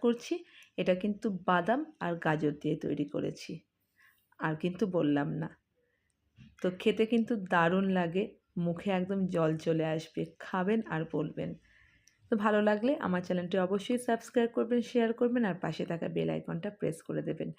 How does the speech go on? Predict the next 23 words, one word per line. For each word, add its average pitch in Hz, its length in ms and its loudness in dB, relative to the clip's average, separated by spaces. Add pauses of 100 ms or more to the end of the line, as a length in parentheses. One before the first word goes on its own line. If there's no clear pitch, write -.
(360)
আর 165 160 -2
যদি 208 280 2
আপনাদের 170 360 0
আমার 165 180 0
এই 165 140 0
রেসিপিটা 185 460 -2
ভালো 202 240 -2
লেগে 220 240 0
থাকে, 226 260 -4 (600)
কমেন্টস 165 380 2
লিখতে 180 240 -4
কিন্তু 208 260 -4 (180)
একদম 165 340 -6
ভুল 160 200 -4
করবেন 156 360 -2
না। 160 160 -4 (600)
আর 165 120 -2 (440)
আপনারা 175 340 -4
যদি 180 300 0
এই 180 120 4 (680)
চাটনি 185 360 2
রেসিপিটা 233 460 4
চান 240 200 -4